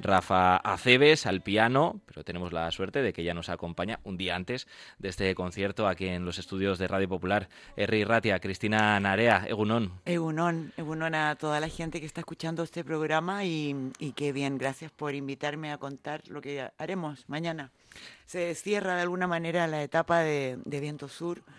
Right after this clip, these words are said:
Speaker 1: Ujú.
Speaker 2: eh, esta temporada de veintitrés y veinticuatro,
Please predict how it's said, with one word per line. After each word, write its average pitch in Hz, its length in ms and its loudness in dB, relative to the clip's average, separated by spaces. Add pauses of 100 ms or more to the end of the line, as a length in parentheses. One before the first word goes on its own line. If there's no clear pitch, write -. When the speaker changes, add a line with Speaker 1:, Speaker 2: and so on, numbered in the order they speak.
(160)
Speaker 1:
Ujú. 98 320 -4
Speaker 2:
eh, 139 400 0
esta 139 340 -6
temporada 135 500 -2
de 127 300 -2
veintitrés 131 640 -10
y 139 40 -8
veinticuatro, 131 760 -6